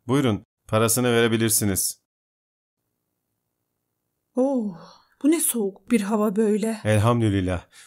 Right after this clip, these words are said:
Speaker 1: Bu kötü hava elimizdekileri satmamıza fayda sağladı.
Speaker 2: Unutma ki fikri veren bendim.
Speaker 1: Sen her zaman benim için hayırlı oldun sevgili eşim.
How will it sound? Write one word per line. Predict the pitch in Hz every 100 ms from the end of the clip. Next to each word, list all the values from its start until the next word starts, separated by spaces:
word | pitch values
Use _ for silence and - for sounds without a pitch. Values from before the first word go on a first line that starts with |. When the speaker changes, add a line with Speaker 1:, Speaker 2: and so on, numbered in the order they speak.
| _
Speaker 1:
Bu | 165
kötü | 160 131 139
hava | 123 120 117 113
elimizdekileri | 104 117 113 98 117 123 117 135
satmamıza | 135 127 131 127 123 135
fayda | 135 131 120 131
sağladı. | - 123 101 87 85 - _ _ _ _ _ _ _ _ _
Speaker 2:
Unutma | 233 226 233 - 349 -
ki | 269 196 - _
fikri | - 233 269 240
veren | 208 214 302
bendim. | 320 320 285 190 196 - _ _ _ _ _ _ _ _ _
Speaker 1:
Sen | - 131 117
her | 131
zaman | 123 120 110 101
benim | 98 107
için | 104 - 104
hayırlı | 101 98 92
oldun | 101 92 95
sevgili | - 95 90 92 90
eşim. | 87 - 90